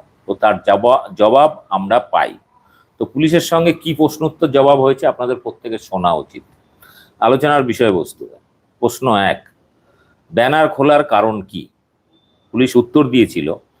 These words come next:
"উক্ত স্থানে এক শতক জমি হিন্দু ধর্মাবলম্বীরা মন্দির নির্মাণের জন্য দান করেছেন, সেখানে ভিত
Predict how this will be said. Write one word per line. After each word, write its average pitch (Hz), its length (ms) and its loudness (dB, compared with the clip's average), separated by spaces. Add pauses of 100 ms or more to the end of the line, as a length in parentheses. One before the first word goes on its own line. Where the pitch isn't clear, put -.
(280)
"উক্ত 123 260 0
স্থানে 156 480 0
এক 117 280 0
শতক 135 360 -4
জমি 127 300 -2
হিন্দু 120 320 -4
ধর্মাবলম্বীরা 117 1000 0 (420)
মন্দির 147 420 2
নির্মাণের 147 460 0
জন্য 117 340 -2
দান 110 340 0
করেছেন, 123 500 -2
সেখানে 135 480 -4
ভিত 120 260 -2